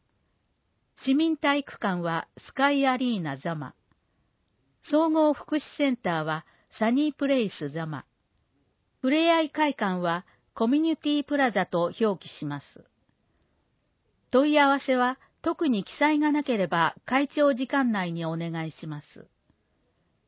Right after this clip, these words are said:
座間市ホームページ、検索をクリック。平成三十年五月一日現在、市の人口、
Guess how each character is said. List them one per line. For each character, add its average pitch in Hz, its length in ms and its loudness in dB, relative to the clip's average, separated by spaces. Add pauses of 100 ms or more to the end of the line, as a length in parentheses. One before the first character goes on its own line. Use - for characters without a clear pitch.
(360)
座 240 160 2
間 311 140 4
市 208 240 -6
ホ 254 220 2
ー - 20 -
ム 262 140 2
ペ 220 240 0
ー 147 60 -8
ジ、 135 200 -10 (480)
検 269 260 2
索 269 380 0
を 220 220 0 (100)
ク 233 100 -4
リ 214 120 -2
ッ - 40 -10 (160)
ク。 - 160 -16 (2250)
平 330 220 0
成 330 260 -2
三 294 300 2
十 269 240 0
年 185 400 -2
五 277 160 2
月 285 160 2 (240)
一 254 180 -2
日 254 260 -2
現 208 300 0
在、 147 300 -8 (640)
市 330 140 -4
の 285 180 4
人 180 300 -4
口、 160 460 -4